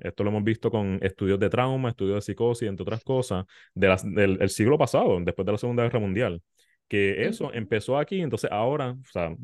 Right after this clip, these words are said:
Speaker 1: durante el tiempo, pudimos desarrollar unos manuales y unos modelos, el Trauma Focus C B T y todo lo demás,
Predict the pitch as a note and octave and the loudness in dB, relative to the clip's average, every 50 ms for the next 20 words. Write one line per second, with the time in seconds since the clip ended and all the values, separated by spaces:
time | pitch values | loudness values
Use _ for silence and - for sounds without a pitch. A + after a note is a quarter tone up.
0 | - - - F#2+ F#2 F2 E2+ E2 F#2 F2+ - A2+ G#2+ F#2+ - F#2+ G2+ - - - | -14 -10 -2 0 2 2 2 2 0 0 0 0 0 0 0 -2 -4 -4 -8 -20
1 | - _ - G2 F#2 F2+ F#2+ G2 G#2 - A#2 G#2+ A2+ A2+ B2+ B2+ A#2+ A2 G#2 A#2 | -8 _ 4 6 6 6 6 4 4 4 4 4 4 4 4 4 2 2 0 0
2 | A2+ G#2+ G#2+ A#2 C#3 D3 D3+ D3+ D3 D3+ C#3 A#2 G#2+ G#2 G#2 A#2+ A#2 A2 A2 A2 | 0 0 2 2 2 2 2 2 4 4 4 4 2 2 2 0 0 0 2 2
3 | A#2+ B2 B2 B2 B2 B2 A#2+ B2 A2 G#2+ G2+ G2 F#2+ F#2+ F#2 F2 - - A2 G2+ | 2 4 4 2 2 2 0 0 0 -2 -2 -2 -2 -4 -6 -6 -6 -4 -4 -2
4 | G#2+ G#2+ - A#2 G#2+ G2+ A2+ G#2+ - A2 G#2 G2+ G2 A#2+ A#2+ A#2+ A#2 G#2+ G#2+ G#2+ | -2 -2 2 2 2 2 0 -2 0 0 2 2 2 2 2 0 0 0 0 0
5 | A2 A2+ A#2+ C3+ D#3 D#3+ | 0 0 0 -2 -4 -6